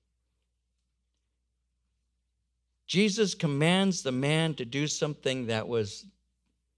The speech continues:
breaking the law of the Sabbath, at least the way that was understood. The law prohibited all work,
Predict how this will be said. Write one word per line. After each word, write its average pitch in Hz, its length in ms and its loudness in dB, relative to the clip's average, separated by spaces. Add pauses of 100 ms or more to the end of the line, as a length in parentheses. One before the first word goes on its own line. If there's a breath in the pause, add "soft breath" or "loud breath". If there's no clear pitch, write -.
(1040)
breaking 139 400 2
the 123 120 4
law 120 240 2
of 113 120 -6
the 113 80 -6
Sabbath, 123 520 -4
at - 140 -6
least 117 260 -10
the 127 80 -8
way 113 200 0
that 107 300 -4 (580)
was 110 160 -6
understood. 113 680 0 (800)
The 143 100 2
law 185 220 4
prohibited 180 760 6 (120)
all 202 260 4
work, 220 440 4